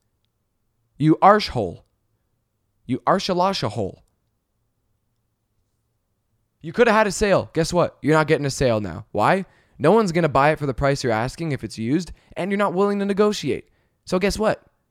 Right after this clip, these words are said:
You're gonna have that keyboard for life. That keyboard is gonna be in your coffin when you die, and you're gonna keep it.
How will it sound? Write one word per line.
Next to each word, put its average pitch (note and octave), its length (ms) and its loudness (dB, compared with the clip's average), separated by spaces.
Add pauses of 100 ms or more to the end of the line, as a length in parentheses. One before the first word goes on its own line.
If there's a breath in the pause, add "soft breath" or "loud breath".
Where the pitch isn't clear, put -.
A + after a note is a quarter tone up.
You're F3+ 100 -4
gonna F#3+ 140 0
have F#3 160 0
that F3 160 0
keyboard F3 320 0
for F#3+ 100 -4
life. G3 400 -4 (1080)
That G3 180 2
keyboard D#3+ 400 0
is D3+ 120 -6
gonna F3 160 -4
be F3+ 160 -2
in F#3 60 -2
your F3+ 100 -4
coffin F#3 400 -4
when D3 140 -2
you E3+ 60 -4
die, F3 420 -2
and C#3+ 140 -4
you're D#3+ 80 -4
gonna F#3 140 -4
keep - 260 -10
it. - 120 -14